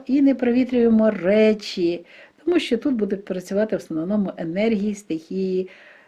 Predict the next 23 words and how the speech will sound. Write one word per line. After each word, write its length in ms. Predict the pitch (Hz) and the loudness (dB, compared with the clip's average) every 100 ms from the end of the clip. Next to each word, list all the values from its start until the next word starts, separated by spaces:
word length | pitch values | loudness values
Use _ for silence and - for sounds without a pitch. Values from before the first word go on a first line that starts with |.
| _ | _
е, 340 | 180 165 156 - | -2 0 -2 -4
землі. 580 | 160 180 190 214 190 - - - - - _ - 180 | -4 0 2 4 2 -2 -12 -20 -20 -20 _ -12 -6
Е, 240 | 165 165 | -2 -2
а 140 | 214 185 | 0 -2
це 420 | - - 233 226 | -2 4 6 6
значить, 440 | 185 202 240 233 | 4 0 0 0
що 220 | - - 180 | -2 -4 -4
буде 240 | 185 175 | -2 -4
притягуватися 760 | 175 160 220 202 185 180 - 170 | -8 -6 -2 -2 -2 -6 -8 -4
неприємний 760 | 214 220 156 151 196 190 170 | -4 -2 -4 -2 -2 -2 -6
аромат, 680 | - 160 156 175 208 208 - | -8 -8 -6 -6 -6 -8 -12
е, 260 | 180 165 - _ | -8 -8 -10 _
із 200 | 277 240 | -2 -2
повітря, 720 | - 131 147 277 247 226 220 220 - - - _ - | -4 -10 -2 0 0 0 0 -2 -12 -20 -20 _ -4
і 440 | 285 254 170 160 165 - - | 0 2 2 -2 -4 -10 -18
з 100 | - | -2
тих, 360 | 240 214 180 | 4 4 2
е, 220 | 180 175 - - - _ 196 185 | -4 -4 -6 -20 -20 _ -6 -4
джерел, 580 | 165 202 214 247 240 170 | -2 2 4 6 6 6
які 520 | 175 180 - 208 185 | 2 0 -2 0 0
створюють 640 | - - 220 196 165 156 165 | -2 0 4 4 4 0 -4
неприємні 600 | 160 180 160 160 156 156 | -6 -2 0 0 -2 -6
аромати. 500 | 160 151 135 - | -6 -8 -12 -16